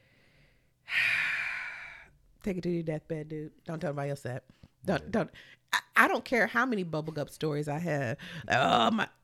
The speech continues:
Speaker 1: don't tell anybody else that. 'Cause it's, yeah, 'cause then you were dirt. Like, it was, there's a whole bunch of mud butt going on. There's some friction, some irritation going on. There's remnants.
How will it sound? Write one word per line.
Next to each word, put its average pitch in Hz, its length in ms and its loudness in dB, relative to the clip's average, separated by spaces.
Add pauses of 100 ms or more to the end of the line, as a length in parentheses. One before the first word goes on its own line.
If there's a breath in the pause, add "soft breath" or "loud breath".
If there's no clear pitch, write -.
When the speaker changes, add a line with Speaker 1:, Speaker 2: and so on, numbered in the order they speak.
(240)
Speaker 1:
don't 196 220 4
tell 185 160 0
anybody 165 260 -2
else 156 180 -4
that. - 260 -6 (240 soft breath)
'Cause 233 320 8
it's, - 420 -2 (1120)
yeah, 175 300 -2 (100)
'cause 226 140 -2
then 294 180 2
you 233 80 2
were 165 100 -2
dirt. 180 320 0
Like, 190 300 2
it 262 120 0
was, 254 100 -2
there's 349 220 8
a 262 80 4
whole 262 240 8
bunch 226 300 6
of 170 120 2
mud 247 340 4
butt 247 240 4
going 233 280 0
on. 220 600 0 (560 soft breath)
There's 196 260 4
some 104 500 -12
friction, 247 640 2
some 190 220 -6
irritation 285 800 4
going 240 280 4
on. 214 640 2 (360 soft breath)
There's 180 220 4
remnants. 262 1040 2